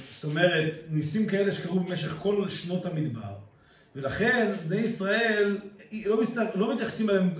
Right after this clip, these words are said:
בכלל כניסים, מכיוון שזה דבר שכבר הם הורגלו בו.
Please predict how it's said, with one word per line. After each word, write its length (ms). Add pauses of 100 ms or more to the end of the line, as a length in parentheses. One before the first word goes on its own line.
(120)
בכלל 360
כניסים, 800 (600)
מכיוון 580
שזה 560
דבר 240
שכבר 300
הם 120
הורגלו 500
בו. 320